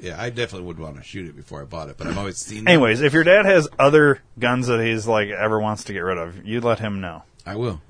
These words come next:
Speaker 1: I will definitely let him know that he wants to get rid of guns.
Speaker 2: <laughs> Don't tell him he wants to.
Speaker 1: That's what you just said. If your dad ever wants to let, you know, get rid of guns, let him know.
Speaker 2: Let him, let him know that I will be willing to purchase some if he wants to. I have a foid card. I'm legal.
Speaker 1: All right.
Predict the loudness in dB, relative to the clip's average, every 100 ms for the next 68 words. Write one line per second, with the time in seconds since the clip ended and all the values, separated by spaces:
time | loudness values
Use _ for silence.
0 | -8 -6 -4 -4 -2 -4 -4 -6 -6 -8
1 | -12 -14 -16 -12 -12 -10 -10 -12 -12 -14
2 | -12 -12 -14 -14 -16 -18 _ -20 _ _
3 | _ -10 -6 -6 -4 -6 -4 -6 -4 -6
4 | -6 -6 -6 -2 2 2 0 -8 -6 -2
5 | 0 2 2 0 -2 -6 -6 -4 0 0
6 | -2 -4 -4 -6 -8 -6 -4 -6 -6 -4
7 | -2 0 -2 -2 0 0 -2 -2 -4 -2
8 | -4 -6 -12 -20 -8 0 2 2 2 2
9 | 4 4 4 4 6 8 8 8 10 8
10 | 6 2 4 6 6 2 0 2 0 -2
11 | -10 _ -20 -20 -18 2 4 4 0 -2
12 | -2 0 0 -2 -2 0 0 0 -4 -4
13 | -2 2 2 0 2 2 2 0 -2 -4
14 | -6 -4 -2 -2 -8 -2 2 2 0